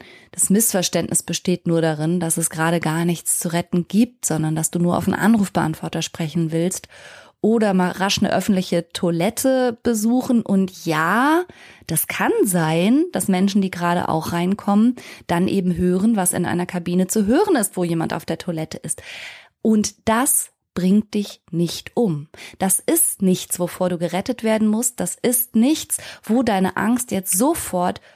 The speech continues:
Flucht initiieren müsste, denn das gehört zum normalen menschlichen Leben dazu. Und dieses starke Gefühl von Blamage und Peinlichkeit,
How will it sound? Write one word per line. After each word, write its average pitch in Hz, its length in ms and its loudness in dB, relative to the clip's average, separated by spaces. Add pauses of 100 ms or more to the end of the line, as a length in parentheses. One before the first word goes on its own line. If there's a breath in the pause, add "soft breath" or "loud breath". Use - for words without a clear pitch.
(120)
Flucht - 560 -2
initiieren 180 880 0 (260 soft breath)
müsste, 185 880 0 (460 soft breath)
denn 262 340 2 (260 loud breath)
das - 180 -4
gehört 220 520 0
zum 180 160 -2
normalen 180 520 2
menschlichen 202 540 2
Leben 180 360 2 (280 loud breath)
dazu. 240 720 0 (400 loud breath)
Und 196 300 2 (160)
dieses 190 400 0
starke - 640 -2
Gefühl 254 500 0
von 180 320 -4
Blamage 214 720 -2
und 220 220 -6
Peinlichkeit, 180 840 0